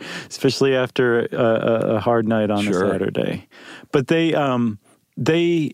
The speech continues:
Speaker 1: they, the fact that they have that extra vertebrae helps them look around more. But it's just one more thing that make them a, an extraordinarily un-, unusual creature,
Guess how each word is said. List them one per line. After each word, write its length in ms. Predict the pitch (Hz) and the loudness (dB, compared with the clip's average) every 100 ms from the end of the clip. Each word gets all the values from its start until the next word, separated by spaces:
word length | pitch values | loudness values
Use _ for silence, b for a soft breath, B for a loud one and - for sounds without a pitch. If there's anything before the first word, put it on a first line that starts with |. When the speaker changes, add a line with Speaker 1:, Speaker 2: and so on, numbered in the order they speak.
| - | -6
Speaker 1:
they, 400 | 139 151 147 151 | 0 2 2 0
the 260 | 143 143 131 | -2 0 2
fact 240 | 170 165 | 0 2
that 140 | 165 | 0
they 140 | 151 131 | 2 2
have 200 | 143 127 | 0 2
that 140 | 123 | 2
extra 280 | 127 - 123 | 2 0 0
vertebrae 460 | 131 214 127 117 117 | 2 2 2 0 0
helps 280 | 156 143 - | 0 -2 0
them 180 | 117 117 | 2 2
look 200 | 127 120 | 2 2
around 340 | 113 160 185 | 2 2 0
more. 320 | 113 104 117 B B - | 0 0 -2 B B -2
But 120 | 160 | 0
it's 160 | 151 147 | 0 0
just 220 | 202 - | -2 0
one 240 | 151 175 | 0 2
more 200 | 175 165 | 2 0
thing 260 | 135 180 170 | 0 0 2
that 120 | 135 | 2
make 220 | 135 143 | 0 0
them 200 | - 123 | 0 2
a, 140 | 120 117 | 2 0
an 180 | 139 127 | 0 0
extraordinarily 840 | 117 - 185 180 160 135 123 120 | -2 -2 0 2 2 2 2 2
un-, 180 | 117 - | 0 -2
unusual 500 | 135 127 147 135 127 | 0 2 2 2 0
creature, 420 | - 208 - 135 | 0 -2 2 0